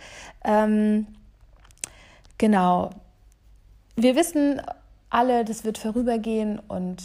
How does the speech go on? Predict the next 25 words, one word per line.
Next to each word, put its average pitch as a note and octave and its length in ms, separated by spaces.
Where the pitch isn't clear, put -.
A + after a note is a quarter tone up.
ähm, F#3+ 360
ich - 200
wünsche A3 220
dir G#3+ 100
auf F#3+ 100
jeden G3+ 200
Fall, F#3 240
dass F#3+ 200
du G#3 120
positiv A3+ 640
bleibst F#3+ 600
und F3+ 260
dass F3+ 180
du G3 80
die F#3+ 140
Zeit F#3+ 300
jetzt - 220
für F#3+ 80
dich - 340
so - 140
gut C4 220
es - 140
geht A3 220
nutzen G#3+ 340
kannst. F#3+ 500